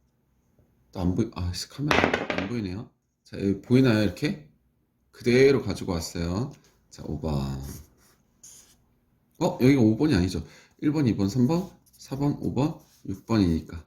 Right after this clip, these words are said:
자, 이렇게 오 번. 해서 요렇게 가도록 할게요. 자, 정리해볼게요.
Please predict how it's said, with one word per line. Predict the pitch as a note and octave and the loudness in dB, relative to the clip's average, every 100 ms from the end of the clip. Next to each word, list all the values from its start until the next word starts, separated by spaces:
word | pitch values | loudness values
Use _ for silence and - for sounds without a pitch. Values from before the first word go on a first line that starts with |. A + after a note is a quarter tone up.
| - _ _ _ _ _ _ _ _ | -20 _ _ _ _ _ _ _ _
자, | _ - | _ -20
이렇게 | - - | -20 -18
오 | - D2+ | -10 -10
번. | C#2 C#2 C2 - _ _ _ _ - | -8 -8 -8 -12 _ _ _ _ -12
해서 | G2 B2 A#2+ B2 - _ _ - | -2 0 0 -2 -12 _ _ -8
요렇게 | F2 F2 - - C3 C#3+ _ _ | -4 -4 -6 -2 -2 -2 _ _
가도록 | - - E2+ E2+ | -20 -10 -8 -4
할게요. | E2+ - D2+ D#2+ C#3+ - | -6 -6 -4 -2 -2 -6
자, | - D#2 F2 C3 - - - - - G#2+ | -10 -6 -6 -8 -14 -20 -18 -16 -10 0
정리해볼게요. | G#2 G#2+ G#2 - - F2 E2 G#2 D3 F3+ | 2 2 0 -6 -8 -6 -2 0 -2 -4